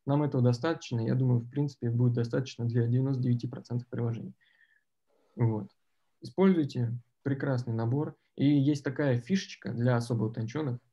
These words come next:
А, старайтесь не использовать оттенки серого,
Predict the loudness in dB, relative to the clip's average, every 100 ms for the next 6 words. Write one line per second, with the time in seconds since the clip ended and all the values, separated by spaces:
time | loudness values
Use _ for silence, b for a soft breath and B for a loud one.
0 | _ _ -4 -2 -2 -2 -6 -10 -16 _
1 | _ _ _ _ _ _ _ _ -2 4
2 | 4 2 2 2 4 2 4 4 4 0
3 | -12 _ _ _ _ -4 0 2 4 2
4 | -2 -4 2 4 4 2 -2